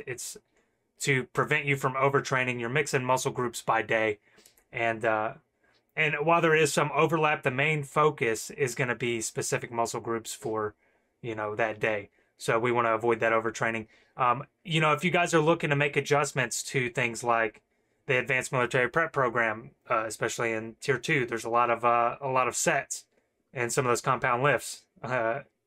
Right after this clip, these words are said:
it, it's goes into the volume concept. So, you know, what I would say is if you are pairing it with something else and you feel like you may be overtraining, cut back on some of those sets. You know, there's all sorts of different ways that you can make adjustments.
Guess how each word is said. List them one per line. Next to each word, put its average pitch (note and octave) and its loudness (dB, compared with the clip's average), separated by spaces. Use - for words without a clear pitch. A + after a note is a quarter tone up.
it, D3 -6
it's C#3 -2
goes C3+ 2
into C3 0
the A#2 0
volume B2+ 4
concept. A#2+ 0
So, C3+ 0
you C3+ 2
know, B2+ 2
what C3+ 4
I C#3 4
would C3 2
say D#3+ 4
is C3 0
if C#3 -2
you F3+ 8
are C#3+ 4
pairing D#3 2
it C3 0
with A#2+ -2
something B2 0
else A#2+ 2
and A#2+ -6
you A#2+ -4
feel B2+ 2
like A#2 2
you B2+ -4
may A#2+ 0
be A#2 -2
overtraining, A#2+ -2
cut C3 -4
back A#2+ 0
on B2 0
some A#2+ -8
of A2 -6
those A2 -4
sets. A#2 -4
You B2+ -4
know, C3+ 2
there's C#3 4
all D3 4
sorts C#3 2
of C#3 2
different C3 0
ways A#2+ 2
that B2 0
you B2+ -8
can B2+ -4
make A#2+ -2
adjustments. A#2 -4